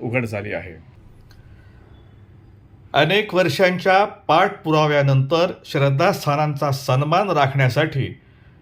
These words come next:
महाराष्ट्र शासनानं दारू दुकानं, बिअर बार यांना देण्यात आलेली देवी देवता, राष्ट्रपुरुष,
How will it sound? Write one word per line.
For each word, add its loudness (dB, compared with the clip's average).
महाराष्ट्र 2
शासनानं -2
दारू 0
दुकानं, 0
बिअर 0
बार 0
यांना 0
देण्यात 0
आलेली -2
देवी -2
देवता, -2
राष्ट्रपुरुष, -2